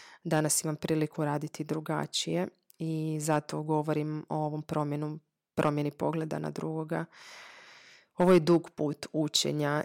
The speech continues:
i treba imati strpljenja, ali nije nemoguće. I biti dobro sa sobom znači uzeti iz ovih iskustava koje smo imali nešto što mi danas može koristiti za poboljšanje postojećih odnosa. E,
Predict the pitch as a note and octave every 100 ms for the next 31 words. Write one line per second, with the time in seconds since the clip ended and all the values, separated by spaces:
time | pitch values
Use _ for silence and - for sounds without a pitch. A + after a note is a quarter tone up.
0 | - E3 D3+ D3 C#3+ D3+ D3+ C#3+ C#3 -
1 | - - - D#3 D3+ C#3+ C#3+ D3+ - D#3
2 | D#3 D3+ C#3+ C3+ - - - - - E3+
3 | E2 - _ - - _ _ _ E3+ D#3+
4 | D#3+ D#3+ D#3 E3 E3+ - - - E3+ D#3+
5 | D#3 D3+ - D#3 D3+ D3+ - D3+ C#3+ -
6 | - D#3+ D#3 D3+ - - - D#3 - D#3
7 | D#3 D#3 F3+ - D3+ - D#3+ D3+ D#3+ E3
8 | D#3+ D#3 D3+ _ - D#3 D3 - - C#3+
9 | D3 C#3+ D#3 - D#3 D3+ - D#3 D3+ -
10 | - - D3 D3+ - - D3+ D3+ - D3+
11 | D#3 - - - - - - E3 D3+ D3+
12 | D#3+ - F3 E3 _ _ _ _ _ _
13 | _ _ _ _ - - - - - -
14 | -